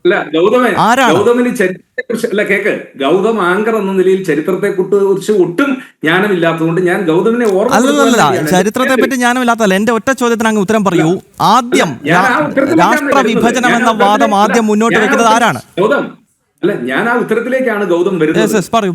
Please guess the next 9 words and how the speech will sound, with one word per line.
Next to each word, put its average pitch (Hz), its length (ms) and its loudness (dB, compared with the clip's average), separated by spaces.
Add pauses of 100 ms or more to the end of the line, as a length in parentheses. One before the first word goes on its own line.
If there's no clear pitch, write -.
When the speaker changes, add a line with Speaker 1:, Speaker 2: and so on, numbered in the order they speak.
Speaker 2:
പറയൂ. 143 140 -2
Speaker 1:
ജസ്വന്ത് 247 560 -4
സിംഗിന്റെ 240 340 -2
പുസ്തകം 185 340 0 (340)
ജിന്ന, 170 300 0 (560)
ഇന്ത്യ, 190 320 2 (440)
പാർട്ടീഷൻ, 196 540 -2 (200)
ഇൻഡിപെൻഡൻസ്. 156 600 -2 (400)
ഈ 233 100 2